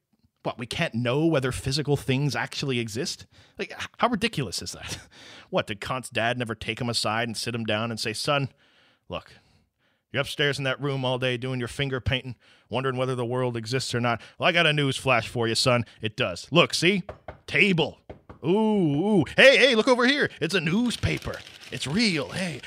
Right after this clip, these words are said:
Oh, it's the classified section. Now you can get a real job. Ooh, it, it's real. Hey, you like real stuff, don't you?" <laughs> Now, now, of course, this isn't exactly how it went, but,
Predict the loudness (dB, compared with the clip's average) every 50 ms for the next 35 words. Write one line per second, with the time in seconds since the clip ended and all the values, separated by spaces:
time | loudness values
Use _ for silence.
0 | -18 -12 -4 -2 0 2 2 2 0 0 -6 -4 -4 -4 -4 -4 -6 -6 -4 -2
1 | -4 -4 -4 -4 -6 -6 -6 -8 -14 -16 -16 _ _ _ _ -6 -4 -4 -2 -2
2 | -2 0 0 0 0 -2 -2 -2 -2 -2 -2 -2 -2 -4 -6 -6 -10 -14 -20 _
3 | _ _ _ 0 4 4 4 4 4 0 -4 -4 -10 -18 _ _ _ _ -8 -6
4 | -4 0 2 2 2 2 0 -6 -16 _ _ _ 0 2 2 2 0 -4 -6 -4
5 | -2 -2 0 0 0 0 -2 -2 -8 -6 -8 -6 -6 -4 -4 -6 -6 -8 _ _
6 | _ _ _ _ _ _ _ _ _ _ -20 -14 _ -6 -2 -2 -2 -2 -4 -10
7 | -16 -16 -18 -2 2 2 2 2 0 -6 _ _ _ _ _ -2 -2 -2 -4 -10
8 | -10 2 2 2 2 4 4 6 6 6 6 4 0 0 -2 -2 -2 -4 -4 -6
9 | -16 -20 -20 -20 _ _ -6 0 4 4 4 6 6 4 4 6 6 4 4 4
10 | 4 4 4 2 0 -10 -18 -20 -20 -20 _ -10 _ 8 8 8 8 2 -14